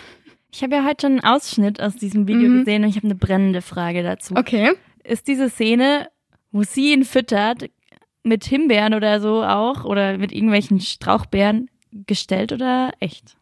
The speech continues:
Speaker 1: Also haben sie das so vor der, oder darf man das aus künstlerischen Zwecken nicht? Aber das, das war jetzt, hier im Podcast kann man das doch schon mal verraten.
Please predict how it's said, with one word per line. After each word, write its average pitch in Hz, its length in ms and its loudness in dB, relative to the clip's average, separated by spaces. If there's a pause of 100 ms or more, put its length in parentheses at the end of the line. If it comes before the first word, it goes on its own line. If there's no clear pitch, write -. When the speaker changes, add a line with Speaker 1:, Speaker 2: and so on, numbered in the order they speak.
(100)
Speaker 1:
Also 196 240 -2 (480)
haben 247 240 2
sie 277 80 4
das 269 200 2
so 254 120 0
vor 226 160 -2
der, - 260 -4
oder 240 160 2
darf 214 220 2
man 214 100 2
das 208 160 -2
aus 202 180 -8
künstlerischen 196 680 -6
Zwecken - 340 -10
nicht? 208 220 -6
Aber 208 200 -6 (460)
das, - 280 -14 (120)
das - 260 -6
war 220 60 -2
jetzt, 269 300 2
hier 302 200 6
im 320 60 6
Podcast 330 440 4
kann 294 180 -2
man 294 100 0
das - 100 -6
doch 277 140 0
schon 269 220 -2
mal 214 160 0
verraten. 202 640 -2